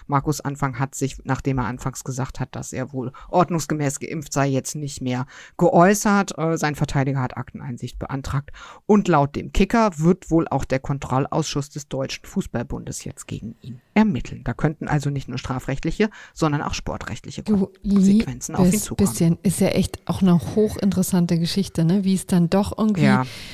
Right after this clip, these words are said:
Speaker 2: rauskommt. Also
Speaker 1: Und wie gesagt, der Co-Trainer ist wohl auch betroffen. Über den weiß man bisher weniger. Der Vorwurf ist aber
Speaker 2: Mhm.
Speaker 1: derselbe. Und der ist auch am Freitagabend mit zurückgetreten. Und man fragt sich ja schon ein bisschen irgendwie, wie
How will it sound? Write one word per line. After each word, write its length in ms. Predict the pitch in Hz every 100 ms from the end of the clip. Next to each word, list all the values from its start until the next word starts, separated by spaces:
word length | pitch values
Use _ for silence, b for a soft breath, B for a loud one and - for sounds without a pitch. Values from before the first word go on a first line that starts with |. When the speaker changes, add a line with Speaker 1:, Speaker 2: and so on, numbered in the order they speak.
| B B - -
Speaker 2:
rauskommt. 920 | 175 180 208 - - 214 202 214 - - B B B B -
Also 440 | 196 196 190 185 185 160 B -
Speaker 1:
Und 160 | 180
wie 100 | 190
gesagt, 300 | 220 196 185
der 100 | 180
Co-Trainer 520 | - 208 220 226 214
ist 160 | - -
wohl 100 | 175
auch 160 | 156 185
betroffen. 560 | - - 247 - 277 B B
Über 240 | - 190 185
den 220 | 190 185
weiß 280 | 170 185 -
man 160 | 214
bisher 320 | 196 185 180 156
weniger. 340 | 175 196 185
Der 140 | 170
Vorwurf 380 | 160 165 165 165
ist 120 | -
aber 140 | 156 139
Speaker 2:
Mhm. 40 |
Speaker 1:
derselbe. 420 | 180 165 165 170 - B B B
Und 160 | - 170
der 100 | 151
ist 140 | 160
auch 200 | - 160
am 120 | - 151
Freitagabend 580 | 151 147 151 - 151
mit 140 | 135 147
zurückgetreten. 720 | - 156 170 - 160 151 156 B B B
Und 180 | 151
man 140 | 139 139
fragt 280 | - 156 -
sich 120 | 147
ja 80 | 135
schon 280 | - 147
ein 40 | 143
bisschen 340 | 139 - 143
irgendwie, 440 | 135 143 139 135 135
wie 260 | 160 175